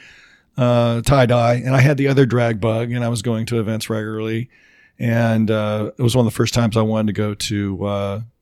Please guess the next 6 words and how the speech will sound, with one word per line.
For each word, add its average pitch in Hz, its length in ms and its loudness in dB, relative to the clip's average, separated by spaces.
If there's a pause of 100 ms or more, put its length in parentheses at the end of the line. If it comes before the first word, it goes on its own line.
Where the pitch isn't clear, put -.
Buggerama 113 640 2
up - 160 -6
in 101 60 -8
Sacramento, 139 800 0 (600)
and, 117 540 0
uh, 104 340 0